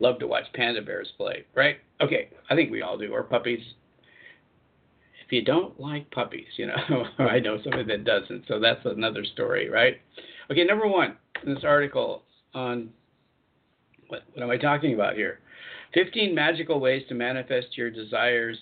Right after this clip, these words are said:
in its Notes on Bliss. Okay, is, is the article heading or magazine. Adopt, I'm sorry, I'm kind of, ugh. Adopt an attitude of gratitude, appreciation, right?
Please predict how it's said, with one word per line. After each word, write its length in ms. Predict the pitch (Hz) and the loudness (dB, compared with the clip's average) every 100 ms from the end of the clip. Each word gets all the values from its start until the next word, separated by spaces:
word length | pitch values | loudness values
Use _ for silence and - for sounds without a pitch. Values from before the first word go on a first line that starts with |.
| _ - - - | _ -20 -16 -2
in 100 | 120 | -2
its 140 | 117 - | -2 -6
Notes 380 | - 135 151 165 | -2 2 4 2
on 260 | 147 139 120 | 0 0 0
Bliss. 320 | 123 123 127 - - _ _ - - - _ _ _ _ _ _ _ _ _ _ _ _ _ _ | 4 4 4 0 -20 _ _ -20 -20 -20 _ _ _ _ _ _ _ _ _ _ _ _ _ _
Okay, 440 | 135 120 131 170 - | -6 0 0 0 -4
is, 120 | 120 110 104 _ | -12 -12 -18 _
is 280 | 117 110 120 | -6 -6 -4
the 140 | 110 | 0
article 580 | 113 117 110 - 113 - _ _ _ _ _ _ - | 4 4 2 -2 -4 -4 _ _ _ _ _ _ 2
heading 420 | 135 113 104 107 _ | 2 2 -4 -10 _
or 300 | 131 117 117 _ _ | 0 2 -2 _ _
magazine. 580 | 123 123 120 107 98 107 - - _ _ _ _ _ _ _ _ _ - | -2 0 0 -2 -4 -6 -10 -20 _ _ _ _ _ _ _ _ _ -2
Adopt, 420 | 139 156 160 - - | 2 4 2 -2 -14
I'm 120 | 117 101 | -14 -16
sorry, 200 | 98 95 | -14 -14
I'm 180 | 101 107 | -14 -18
kind 180 | - 104 | -16 -16
of, 200 | - - | -14 -16
ugh. 40 | - _ _ - - - | -16 _ _ -20 -10 -6
Adopt 480 | - 165 190 208 | 0 2 0 -2
an 140 | 170 143 | -8 -6
attitude 520 | 135 143 139 147 139 | -4 -4 -6 -8 -8
of 120 | 131 | -6
gratitude, 600 | 123 123 139 131 135 110 - _ - _ _ | 0 0 0 -8 -12 -12 -16 _ -20 _ _
appreciation, 680 | - - 123 110 127 135 - 95 | -8 -4 -6 -2 -2 -2 -8 -2
right? 320 | 127 156 | 2 2